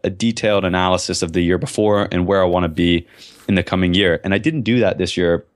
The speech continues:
I think largely because I've been traveling with my girlfriend. The house has been crazy. I haven't had any free time.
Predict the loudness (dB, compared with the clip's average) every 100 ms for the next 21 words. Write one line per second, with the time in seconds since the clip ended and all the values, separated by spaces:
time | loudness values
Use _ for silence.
0 | _ -8 -4 -2 -4 -4 0 0 0 0
1 | -2 -2 0 0 0 -6 -14 -6 -4 -2
2 | 0 0 0 -2 -2 -4 0 -2 0 0
3 | 0 0 -4 _ _ _ -16 -4 -2 0
4 | 0 -2 -4 -4 -6 -2 -2 0 0 0
5 | -4 -2 -2 0 -2 -2 -2 -2 0 0
6 | 0